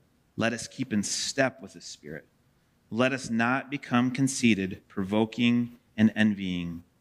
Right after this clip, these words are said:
each other. So Jesus is saying here, or Paul's saying here in this letter to the church of Galatia, that there's evidence when we are denying ourselves, when we are taking up our cross.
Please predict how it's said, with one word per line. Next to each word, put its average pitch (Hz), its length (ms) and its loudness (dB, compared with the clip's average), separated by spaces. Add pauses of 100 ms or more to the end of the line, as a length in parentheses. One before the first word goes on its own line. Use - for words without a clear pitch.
(180)
each 92 180 -6
other. 82 300 -4 (1040)
So 98 60 -10
Jesus 117 340 0
is 110 120 -6
saying 127 240 2
here, 92 440 -6
or 101 120 -2
Paul's 123 320 0
saying 127 240 2
here 98 260 -2 (1200)
in 104 80 2
this 104 160 0
letter 110 560 -2
to - 100 -12
the 107 80 -2
church 117 280 -4
of 107 100 -10
Galatia, 104 480 -2 (1200)
that 110 120 0
there's 131 140 2 (100)
evidence 135 600 -2
when 117 180 4
we 123 300 4
are 104 100 0
denying 107 540 0
ourselves, 110 540 -2
when 107 100 -6
we 107 120 -4
are 107 80 0
taking 123 300 0
up 113 140 -2
our 95 80 -12
cross. - 560 -4